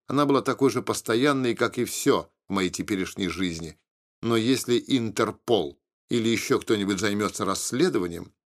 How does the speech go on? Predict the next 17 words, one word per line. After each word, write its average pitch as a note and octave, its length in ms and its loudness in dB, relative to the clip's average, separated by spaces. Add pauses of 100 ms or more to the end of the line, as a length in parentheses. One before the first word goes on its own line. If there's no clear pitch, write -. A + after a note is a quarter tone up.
то G2+ 100 2
меня, G#2+ 220 2
по D#3 120 0
крайней C#3+ 320 2
мере, C#3+ 220 4
не C3 100 0
смогут D3+ 400 0
обвинить F#2 480 -2
во G2+ 120 0
лжи. F#2+ 380 -4 (1040)
«Профессия?» C#3 880 2 (380)
Задавая G2 440 2
вопрос, A2+ 460 0 (220)
полицейский A#2 640 0
не A2 120 0
поднимал G#2 480 0
головы, G#2 500 0